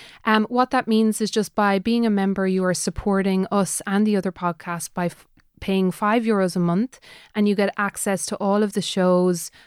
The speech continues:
bonus materials, and as I said, you are supporting all of us and us ourselves. So please do become a member. Um, it's, it's well worth it. Today we are doing one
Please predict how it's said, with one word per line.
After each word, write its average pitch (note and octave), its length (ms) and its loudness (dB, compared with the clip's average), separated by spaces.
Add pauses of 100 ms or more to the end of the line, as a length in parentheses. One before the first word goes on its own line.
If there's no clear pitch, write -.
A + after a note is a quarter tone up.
(140)
bonus G#3 460 2
materials, F3 960 0
and F3 380 2
as F3+ 160 0
I F3 40 -4
said, E3 320 -2
you F3+ 120 0
are E3+ 80 2
supporting E3+ 800 0 (360)
all F#3+ 220 2
of F#3 140 -2
us F3+ 400 -2
and F3 260 2
us F3 220 -2
ourselves. E3+ 520 0
So E3+ 340 2 (480)
please A3 280 0
do G3 260 2
become F3+ 300 -2
a F3 80 2
member. E3+ 580 0
Um, D#3+ 540 -4
it's, E3+ 320 -6
it's - 160 -8
well E3 260 2
worth D#3 300 -4
it. C#3 300 -10 (560)
Today D4+ 380 2
we D#4+ 200 2
are A3 160 2
doing G#3 380 2
one G3 340 0